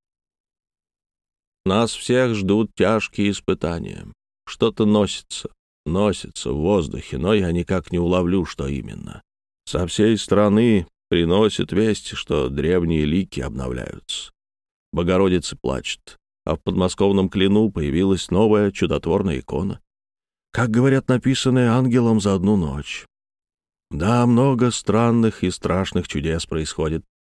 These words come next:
Нам из Угреши мало что видать. Старец замолчал, а Самуил не решался вставить ни слова. «Иди с Богом, Самуил». Наутро они уже не увиделись.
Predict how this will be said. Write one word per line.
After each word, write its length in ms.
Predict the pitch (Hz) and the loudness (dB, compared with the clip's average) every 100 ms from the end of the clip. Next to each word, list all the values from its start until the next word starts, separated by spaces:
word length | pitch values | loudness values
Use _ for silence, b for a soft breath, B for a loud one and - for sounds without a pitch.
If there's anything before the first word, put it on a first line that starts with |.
| - | -6
Нам 360 | 76 123 151 | -2 0 2
из 120 | 147 | 0
Угреши 640 | 139 127 107 127 147 - 127 | 2 2 2 2 0 0 2
мало 320 | 117 147 135 | 4 2 0
что 200 | - 82 | -2 -2
видать. 520 | 69 57 60 - - _ _ _ _ _ _ _ _ _ _ _ _ _ - | -2 -6 -8 -10 -16 _ _ _ _ _ _ _ _ _ _ _ _ _ -20
Старец 640 | - - 90 92 - - - | -6 0 2 0 -2 -12 -6
замолчал, 800 | 92 87 82 80 - 104 113 - | -2 2 2 0 2 2 2 2
а 140 | 127 | -2
Самуил 400 | - 113 123 139 | 0 2 4 4
не 100 | 123 | 2
решался 640 | 117 117 - 131 123 127 117 | 2 0 0 0 0 -2 -2
вставить 560 | - - 113 107 101 | -4 0 2 2 0
ни 120 | 101 | 0
слова. 440 | 95 - - - - _ _ _ _ _ _ _ _ - | -2 -4 -8 -10 -14 _ _ _ _ _ _ _ _ -4
«Иди 280 | 127 135 90 | 0 2 0
с 140 | 73 | 0
Богом, 380 | - 73 69 67 | -4 -4 -4 -6
Самуил». 480 | 65 64 58 52 50 _ _ _ _ _ _ _ | -8 -8 -8 -8 -12 _ _ _ _ _ _ _
Наутро 480 | 82 98 160 160 147 | -2 2 2 2 2
они 180 | 143 147 | 2 2
уже 240 | 135 139 | 2 2
не 100 | 135 | 4
увиделись. 800 | 123 110 80 69 57 57 - - | 2 2 0 -4 -8 -8 -12 -16